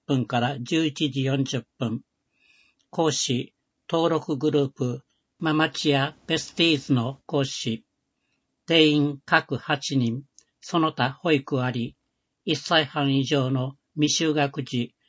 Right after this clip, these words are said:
先着各八人、開催日の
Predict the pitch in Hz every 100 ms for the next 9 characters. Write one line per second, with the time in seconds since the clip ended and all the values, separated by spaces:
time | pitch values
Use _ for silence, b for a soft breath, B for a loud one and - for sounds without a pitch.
0 | _ _ - 165 151 - 151 151 143 -
1 | - 135 - 147 135 - 123 110 123 -
2 | _ _ _ _ - 170 160 - 147 135
3 | 123 123